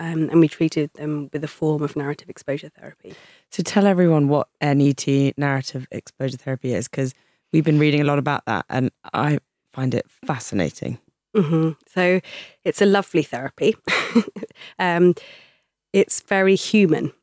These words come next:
Speaker 1: It's basically storytelling. So you, the initial stage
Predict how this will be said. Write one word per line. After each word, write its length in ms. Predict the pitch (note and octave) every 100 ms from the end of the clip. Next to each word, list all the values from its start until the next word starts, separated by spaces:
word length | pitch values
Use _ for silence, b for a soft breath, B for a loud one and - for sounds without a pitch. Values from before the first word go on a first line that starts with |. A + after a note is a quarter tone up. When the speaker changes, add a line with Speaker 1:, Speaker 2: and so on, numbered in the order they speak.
| -
Speaker 1:
It's 200 | F#3+ -
basically 600 | - F#3 - - G3 F3+
storytelling. 1000 | - - G3 F#3 E3+ - C#3+ B2+ C3+ E3+
So 420 | - F3 E3+ E3+ -
you, 500 | F3 F3+ F3+ F3 - _ _
the 80 | -
initial 400 | E3+ F#3+ F#3 F#3+
stage 460 | F3 D#3 D3 D3